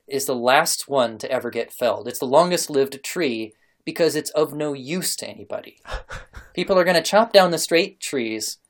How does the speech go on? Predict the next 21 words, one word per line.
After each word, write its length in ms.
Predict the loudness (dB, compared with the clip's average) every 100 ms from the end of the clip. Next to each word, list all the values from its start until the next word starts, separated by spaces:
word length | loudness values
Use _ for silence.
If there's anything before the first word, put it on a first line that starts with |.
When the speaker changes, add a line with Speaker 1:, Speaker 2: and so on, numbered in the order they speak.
| _
Speaker 1:
left 240 | 0 0 0
and 120 | 4
right 340 | 8 8 6 -4
because 240 | -6 -4
you 60 | -4
can 140 | -4
make 180 | -2 -2
all 80 | -4
kinds 220 | -4 -6
of 100 | 0
things 260 | 2 6
out 180 | 6 4
of 100 | 2
'em. 160 | -8 -14 _ _
But 120 | -14 -12
the 60 |
crooked 440 | -2 0 2 0 -2
tree 440 | -2 -2 -2 -6 _ _ _ _
lives 340 | 2 2 2
the 100 | -2
longest 580 | 6 6 8 4 2 -6